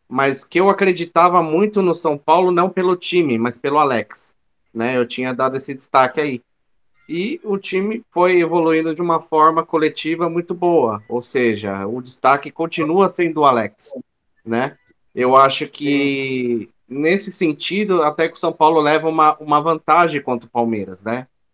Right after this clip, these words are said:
Concordo também que eu acho que dessa semifinal sai o campeão, mas eu acho que o São Paulo leva uma vantagem porque, assim, o Palmeiras tem o, faz uma grande copinha, mas depende da individualidade de um jogador.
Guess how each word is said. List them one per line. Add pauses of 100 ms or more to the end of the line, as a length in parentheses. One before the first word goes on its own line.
(140)
Concordo
também
que
eu
acho
que
dessa
semifinal
sai
o
campeão, (680)
mas
eu
acho
que
o
São
Paulo
leva
uma
vantagem
porque,
assim, (240)
o
Palmeiras
tem
o,
faz
uma
grande
copinha,
mas
depende
da
individualidade
de
um
jogador.